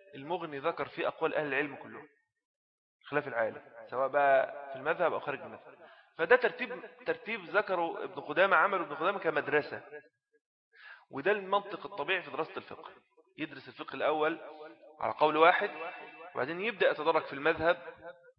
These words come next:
وبعدين ياخد أدلة المذهب من كتاب الكافي، وبعد كده ياخد الأدلة خارج المذهب ويقارن من المذاهب. خلاص كده؟ برضو بعد ابن قدامة ما مات،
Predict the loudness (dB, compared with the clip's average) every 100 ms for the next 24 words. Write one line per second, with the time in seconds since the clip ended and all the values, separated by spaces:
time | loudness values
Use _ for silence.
0 | _ _ 4 4 4 0 -2 -4 -8 -6
1 | -6 -6 -8 -6 -6 -6 -2 -2 -2 -6
2 | -10 -20 -20 _ _ -16 -8 -4 -4 -2
3 | -2 -2 -12 _ -20 -20 -20 -12 4 6
4 | 6 -4 -6 -6 -6 -8 -8 -6 -4 -4
5 | -4 -8 2 2 2 0 0 0 -4 -4
6 | -10 -8 -8 2 2 2 -6 -12 -12 -10
7 | -10 -12 -18 -20 _ _ _ _ _ _
8 | _ _ -10 -4 -4 -2 -6 -6 -12 -20
9 | -20 -20 -20 -20 -20 _ 6 6 2 -10
10 | -10 -14 0 0 2 -4 -12 -10 0 2
11 | 2 -2 0 0